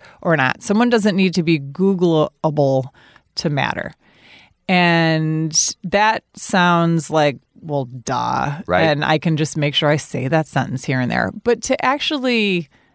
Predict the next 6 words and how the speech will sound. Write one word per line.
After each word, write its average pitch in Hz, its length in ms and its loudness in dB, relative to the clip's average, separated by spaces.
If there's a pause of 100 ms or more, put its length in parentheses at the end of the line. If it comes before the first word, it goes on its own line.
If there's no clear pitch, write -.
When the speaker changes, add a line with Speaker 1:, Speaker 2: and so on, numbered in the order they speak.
(460)
Speaker 1:
model 165 640 2
that 240 400 0
in 165 140 0
the 156 80 0
way 147 420 2
we 139 680 -4